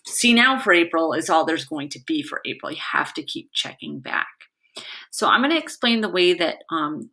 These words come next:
this, um, spreadsheet's organized. Um, so basically we post them as we, as they come in. We do try and group them by,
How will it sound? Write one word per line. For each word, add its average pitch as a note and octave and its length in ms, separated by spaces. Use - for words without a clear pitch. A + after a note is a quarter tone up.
this, D#3 540
um, C#3+ 320
spreadsheet's - 580
organized. B3 880
Um, D#3 460
so B3+ 140
basically D4+ 420
we B3+ 100
post F#3+ 300
them F3+ 100
as E3+ 120
we, E3 160
as F3 160
they - 120
come E3 240
in. F#3 220
We C#4 240
do F#4 260
try G#4 360
and E4+ 100
group C4 380
them F4 340
by, F#3 420